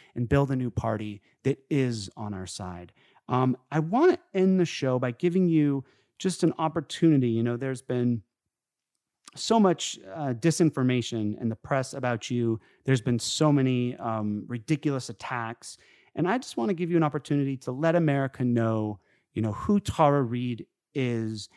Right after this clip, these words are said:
and what your hopes are for yourself, for your family, a-, and for our country.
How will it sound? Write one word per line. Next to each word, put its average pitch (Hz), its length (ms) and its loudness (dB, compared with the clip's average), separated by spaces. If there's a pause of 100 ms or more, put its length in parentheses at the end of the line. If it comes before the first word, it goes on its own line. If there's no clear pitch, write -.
(140)
and 131 180 4
what 175 240 2
your 160 160 2
hopes 123 400 -2
are 107 260 0
for 113 200 -6
yourself, 151 800 0
for 123 80 -4
your 95 140 -2
family, 123 640 0
a-, - 220 -12
and 113 160 -6
for 120 200 -2
our 98 80 -2
country. - 500 -12